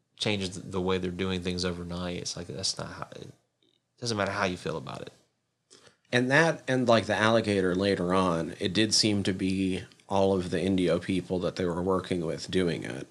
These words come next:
Speaker 1: Yeah.
Speaker 2: I wonder if they just told them, "Do this like you would do it," or if they gave them specific instruction because they wanted it to look a certain way.
Speaker 1: Possibly.
Speaker 2: You
Speaker 1: Yeah,
Speaker 2: know what
Speaker 1: more
Speaker 2: I
Speaker 1: like
Speaker 2: mean?
Speaker 1: for aesthetics.
Speaker 2: Mm-hmm.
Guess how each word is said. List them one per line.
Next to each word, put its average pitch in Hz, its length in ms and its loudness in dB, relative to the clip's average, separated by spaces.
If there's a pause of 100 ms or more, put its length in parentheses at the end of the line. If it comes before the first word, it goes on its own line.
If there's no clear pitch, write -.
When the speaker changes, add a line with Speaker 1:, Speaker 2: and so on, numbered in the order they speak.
Speaker 1:
Yeah. 107 220 -4 (320)
Speaker 2:
I 90 80 -2
wonder 107 320 6
if - 100 -2
they 98 140 0
just 85 240 0
told 98 240 4
them, 85 320 -4 (400)
"Do 98 160 2
this 90 240 2
like 80 200 0
you 82 120 -2
would - 180 -4
do 85 200 0
it," - 180 -10 (760)
or 92 220 2
if 90 120 -4
they 90 160 0
gave 85 300 0
them 82 200 -2
specific - 580 0
instruction 82 640 0
because 78 320 -2
they 92 100 -2
wanted 78 380 -4
it - 140 -6
to 78 100 -4
look 78 240 -4
a 78 60 -8
certain - 440 -6
way. - 280 -14 (200)
Speaker 1:
Possibly. - 500 -6 (460)
Speaker 2:
You 123 120 0
Speaker 1:
Yeah, - 80 6
Speaker 2:
know 90 80 2
what 107 80 4
Speaker 1:
more 107 80 6
Speaker 2:
I - 20 4
Speaker 1:
like 101 140 4
Speaker 2:
mean? 95 80 2
Speaker 1:
for 104 120 6
aesthetics. - 840 0
Speaker 2:
Mm-hmm. 95 300 0